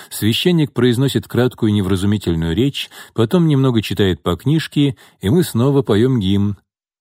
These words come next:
А потом внезапно слышится душераздирающий механический лязг,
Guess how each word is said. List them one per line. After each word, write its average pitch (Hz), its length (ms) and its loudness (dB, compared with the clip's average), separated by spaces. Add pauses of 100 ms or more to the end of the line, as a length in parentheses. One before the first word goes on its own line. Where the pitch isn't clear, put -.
(120)
А 92 80 -8
потом 98 240 0
внезапно 113 500 0
слышится 110 480 -4
душераздирающий 104 1000 -2
механический 95 760 -2
лязг, 131 380 -2